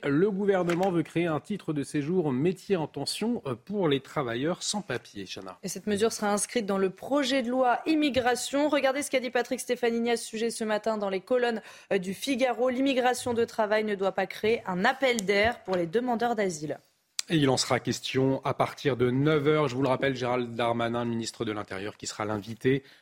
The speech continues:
Speaker 1: de Pascal Praud sur CNews à partir de neuf heures. Donc,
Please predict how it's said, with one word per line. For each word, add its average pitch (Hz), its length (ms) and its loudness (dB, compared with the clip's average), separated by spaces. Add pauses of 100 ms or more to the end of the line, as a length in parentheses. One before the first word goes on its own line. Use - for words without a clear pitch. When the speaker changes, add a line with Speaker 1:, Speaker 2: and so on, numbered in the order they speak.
(160)
Speaker 1:
de 113 340 -2 (160)
Pascal 160 680 0
Praud 190 560 0
sur - 360 -4
CNews 175 480 0
à 151 60 0
partir 175 500 -2
de 175 300 2
neuf 202 240 4
heures. 139 260 4
Donc, 170 380 2